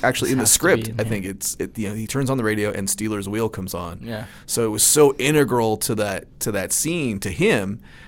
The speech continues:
Speaker 1: and then him, his direction, the way it came out, it became integral, and that now, yeah, they're, they're fused together. You know,
Speaker 2: Yeah.
Speaker 1: that song and that movie and that scene are just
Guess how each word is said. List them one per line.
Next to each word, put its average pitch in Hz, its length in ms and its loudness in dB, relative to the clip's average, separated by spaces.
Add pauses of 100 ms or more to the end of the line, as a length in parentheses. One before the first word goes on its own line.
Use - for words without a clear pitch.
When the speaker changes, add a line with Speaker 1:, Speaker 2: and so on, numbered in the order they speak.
(180)
Speaker 1:
and 110 220 -2
then 107 180 0
him, 110 460 0
his 117 180 -2
direction, 104 1000 0
the 104 160 -8
way 117 200 2
it 101 60 -4
came 117 220 0
out, 135 380 4
it 104 220 -4
became 120 580 0
integral, 104 480 -2
and 98 220 -4
that 101 180 -4
now, 123 240 0
yeah, 127 160 2
they're, 90 160 -6
they're 113 160 -2
fused 165 560 -2
together. 95 560 -2 (100)
You - 100 -6
know, 82 40 -2
Speaker 2:
Yeah. 95 60 -4
Speaker 1:
that 110 180 0
song 123 400 4
and 98 140 -4
that 113 160 0
movie 110 340 -2
and 95 80 -6
that 98 200 -4
scene 98 380 -4
are 92 80 -6
just - 340 -6